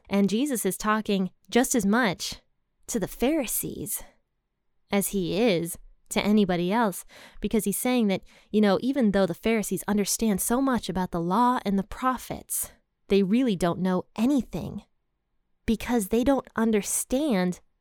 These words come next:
that need for a savior. Friends, this is all about arrogance and the heart once again. You know, as soon as we begin to start shedding that arrogance in our own wisdom, that is when Jesus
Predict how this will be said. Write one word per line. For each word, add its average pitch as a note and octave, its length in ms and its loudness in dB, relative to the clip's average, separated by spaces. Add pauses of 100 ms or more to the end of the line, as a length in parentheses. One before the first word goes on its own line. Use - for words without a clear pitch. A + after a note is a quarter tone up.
(100)
that F#3+ 180 -2
need G3 560 2 (260)
for F#3 220 -2
a E3+ 80 -2
savior. C4 640 -2 (640)
Friends, A#3 220 -2
this A#3 160 -4
is A3 140 -6
all G#3 220 2
about F#3+ 300 -2
arrogance F3+ 640 -4
and F3+ 240 -4
the F3+ 140 -8
heart A3+ 420 0
once F3+ 180 -4
again. F3+ 480 -6 (440)
You G3+ 80 -2
know, G3+ 80 0
as F3+ 100 -4
soon C#4+ 200 -2
as C#4+ 140 0
we A3+ 120 2
begin G#3 380 0
to F#3+ 100 -6
start - 280 -2
shedding G#3+ 640 -2
that E3 300 -6
arrogance G3 600 -2
in E3+ 120 -4
our D#3+ 160 -4
own F#3+ 220 -4
wisdom, E3+ 460 -6 (560)
that F#3+ 180 0
is G3 160 0
when F#3+ 160 0
Jesus F3+ 640 -4